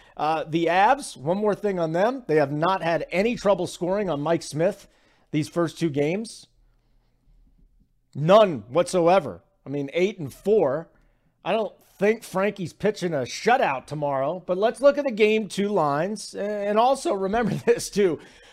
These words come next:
I think you need to take this into account if you're handicapping this game. The Oilers were called for seven penalties last night.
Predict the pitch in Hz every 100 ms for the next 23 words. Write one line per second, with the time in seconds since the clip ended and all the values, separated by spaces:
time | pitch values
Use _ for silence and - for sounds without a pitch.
0 | _ 165 208 254 226 202 214 196 - 185
1 | 185 147 170 151 139 156 156 135 117 123
2 | 143 139 127 131 120 117 113 - 127 113
3 | 104 160 190 233 233 185 139 143 139 160
4 | 175 - 139 - - 202 180 175 147 147
5 | 156 127 117 117 110 110 123 98 95